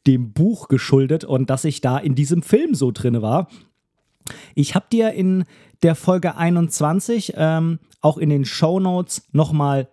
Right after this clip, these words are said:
einen Link zu Boogies Website reingepackt. Und ich hab gesehen, da hat er auch das ein oder andere Bild von seinem Buch zum Anschauen bereitgestellt.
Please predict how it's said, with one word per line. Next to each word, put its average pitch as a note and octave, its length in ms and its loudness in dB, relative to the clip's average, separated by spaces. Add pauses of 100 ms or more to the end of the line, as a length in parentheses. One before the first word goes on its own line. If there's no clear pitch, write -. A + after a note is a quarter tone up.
einen C3 240 4
Link D#3 380 0
zu D3 180 2
Boogies D3 580 -2 (160)
Website A2+ 800 -4 (240)
reingepackt. D#3+ 800 -2 (320)
Und E3 100 4
ich E3+ 140 0
hab - 160 -6
gesehen, G3+ 480 0 (160)
da C3+ 140 0
hat G3 120 0
er G#3 100 -2
auch F#3 140 -2
das D3+ 200 -2
ein E3 260 -2
oder D3 240 -2
andere D#3 320 0
Bild F3+ 320 2
von C#3 200 -2
seinem B2+ 260 0
Buch D3 320 0 (320)
zum C#3 200 2
Anschauen F3 440 -2
bereitgestellt. C#3 760 -2